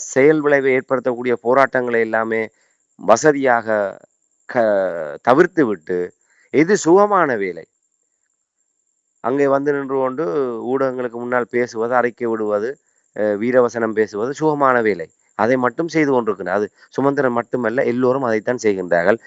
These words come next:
ஆகவே இவர்கள் சொல்வதை விட்டுவிட்டு செயலிலே காட்ட வேண்டுமாக இருந்தால், தமிழ் மக்களுடைய வாக்குகளால் தெரிவு செய்யப்பட்ட பாராளுமன்ற உறுப்பினர்கள் அதற்காக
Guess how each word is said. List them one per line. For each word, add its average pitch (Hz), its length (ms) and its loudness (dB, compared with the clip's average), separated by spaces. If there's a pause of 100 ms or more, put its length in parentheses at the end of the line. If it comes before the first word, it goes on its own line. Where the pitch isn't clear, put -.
(180)
ஆகவே 107 240 6
இவர்கள் 104 280 2
சொல்வதை 135 520 2
விட்டுவிட்டு 95 680 -2 (420)
செயலிலே 156 440 6
காட்ட 110 440 -2
வேண்டுமாக 98 320 -8
இருந்தால், 90 500 -2 (360)
தமிழ் 120 220 2
மக்களுடைய 131 460 0
வாக்குகளால் 117 420 2
தெரிவு 104 180 -2
செய்யப்பட்ட 95 460 -4
பாராளுமன்ற 110 520 0
உறுப்பினர்கள் 90 600 -6 (400)
அதற்காக 131 840 2